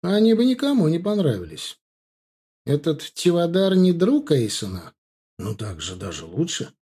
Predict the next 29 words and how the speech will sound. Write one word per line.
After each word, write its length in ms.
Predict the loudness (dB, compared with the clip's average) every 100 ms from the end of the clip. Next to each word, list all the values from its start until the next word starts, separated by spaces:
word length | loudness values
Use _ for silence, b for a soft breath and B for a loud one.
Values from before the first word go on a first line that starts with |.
| _ _
Хамал 380 | -6 -2 0 0
не 100 | 0
мог 220 | 0 -2
понять, 320 | -4 -2 -2 -6
почему 340 | -4 2 4
его 140 | 2
друг 340 | 2 2 2 0
держится 640 | 2 2 4 0 -2 -4
так 200 | -4 -4
странно. 580 | -4 0 0 -2 -8 -18 _ _ _ _ _ _ _ _
"Нет, 500 | -4 0 0 -2 -8
хуже. 480 | -10 -10 -10 -12 -18 _ _ _ _ _
Он 160 | -4 -2
его 260 | -2 0 2
брат". 520 | 2 -2 -6 -12 _ _ _ _ _ _ _ _ _ _ _
А 160 | -16 -8
вот 160 | -6 -6 _
теперь 420 | -6 -4 -2 -2
Хамал 460 | -2 -2 0 0 -4
понял 360 | -2 -2 -2
всю 280 | -4 -6 -6
глубину 500 | 0 2 4 4 2
проблемы, 640 | 2 2 4 6 6 2
которая 500 | 2 2 4 6 6
заставила 640 | 4 2 2 2 4 4 6
ангажера 640 | 4 4 2 2 4 4
выглядеть 680 | 6 6 4 2 4 2 4
так 200 | 0 0
странно. 760 | -2 0 2 -2 -6 -14 -18